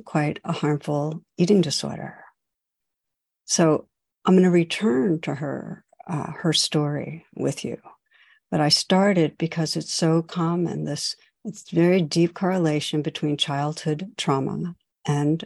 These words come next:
addiction. And we see the correlation, this vulnerability to addiction with populations that experience trauma from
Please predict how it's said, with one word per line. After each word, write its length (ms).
addiction. 680
And 120
we 80
see 160
the 100
correlation, 1000
this 160
vulnerability 800
to 120
addiction 560
with 160
populations 1040
that 140
experience 640
trauma 440
from 420